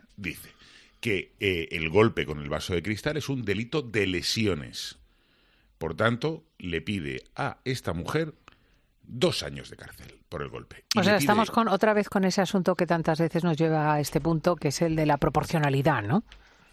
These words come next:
Speaker 2: O sea,
Speaker 1: Mm.
Speaker 2: que tú, mm, te agarra un señor
Speaker 1: La,
Speaker 2: por el
Speaker 1: la,
Speaker 2: muslo
Speaker 1: la, la
Speaker 2: o por
Speaker 1: te-
Speaker 2: semejante parte, luego por el cuello, y entonces tú le das con lo primero que pillas y como no era lo adecuado,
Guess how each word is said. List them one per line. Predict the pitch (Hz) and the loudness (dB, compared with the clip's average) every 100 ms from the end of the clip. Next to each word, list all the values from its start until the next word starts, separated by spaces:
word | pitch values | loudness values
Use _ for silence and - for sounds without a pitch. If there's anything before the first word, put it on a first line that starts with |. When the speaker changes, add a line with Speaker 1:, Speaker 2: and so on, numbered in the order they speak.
| _ _ - - | _ _ -14 -2
Speaker 2:
O | 175 | 4
sea, | 180 | 4
Speaker 1:
Mm. | |
Speaker 2:
que | 160 | 4
tú, | 160 214 226 233 208 - - | 2 2 2 0 -2 -4 -4
mm, | 175 160 | -2 2
te | 180 | 4
agarra | 175 208 233 | 4 4 2
un | |
señor | 220 226 220 | 2 4 4
Speaker 1:
La, | 208 | 4
Speaker 2:
por | 202 | 4
el | 196 | 4
Speaker 1:
la, | 208 | 4
Speaker 2:
muslo | 226 214 202 240 | 6 6 4 4
Speaker 1:
la, | 233 | 4
la | |
Speaker 2:
o | 175 | 4
por | 165 170 170 - | 4 4 4 0
Speaker 1:
te- | - | 2
Speaker 2:
semejante | 175 170 185 196 | 2 2 2 2
parte, | 185 208 - - 196 - 262 - | 2 2 2 4 4 2 -6 4
luego | 202 214 226 | 6 6 4
por | 226 | 4
el | 202 | 4
cuello, | 196 233 220 208 233 | 6 6 6 6 4
y | 208 | 2
entonces | 165 208 233 | 2 2 4
tú | 247 | 4
le | 240 | 6
das | 233 | 6
con | 226 | 4
lo | 175 | 4
primero | 175 175 220 | 4 4 4
que | 208 | 4
pillas | 208 240 220 247 208 | 4 4 6 4 4
y | |
como | 170 180 180 | 2 4 4
no | 208 | 6
era | 240 262 | 6 6
lo | 254 | 8
adecuado, | 254 240 - 269 285 262 233 | 8 6 6 8 8 8 6